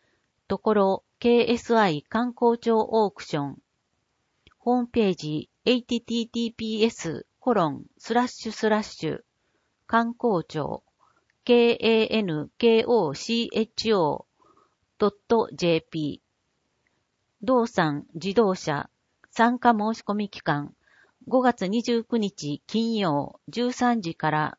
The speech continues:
六月十五日月曜二十三時。入札期間、六月二十三日火曜十三時から六月二十五日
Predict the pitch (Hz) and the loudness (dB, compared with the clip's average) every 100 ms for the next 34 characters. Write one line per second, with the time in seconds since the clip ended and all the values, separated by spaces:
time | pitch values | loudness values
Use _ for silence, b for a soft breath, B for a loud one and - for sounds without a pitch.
0 | - 185 190 233 240 233 226 233 226 220 | -8 -6 -2 0 0 -2 -2 0 0 -2
1 | 175 156 151 165 - 220 160 139 - 220 | -4 -8 -4 -6 -2 0 0 -2 -4 -4
2 | 220 160 151 175 165 160 147 139 - _ | -2 -4 -4 -6 -6 -6 -8 -8 -12 _
3 | _ _ _ _ 175 240 262 226 226 226 | _ _ _ _ -4 -2 0 -2 -2 -6
4 | 226 - 165 131 - _ 196 202 247 240 | -6 -2 -4 -4 -12 _ -6 -2 -2 0
5 | 240 240 233 170 156 185 196 185 - 147 | 0 -2 -4 -6 -2 -2 -2 -6 -8 -8
6 | 135 - 185 214 208 139 131 196 226 240 | -8 -6 -2 0 0 -2 -6 -4 -4 0
7 | 233 220 151 - 175 147 147 b b b | -2 -2 -6 -2 0 0 -2 b b b
8 | b 202 202 233 233 240 247 240 214 160 | b -4 -2 -2 0 0 -2 -2 -2 -4
9 | 143 202 180 - - 147 | -4 -4 -4 -6 -8 -8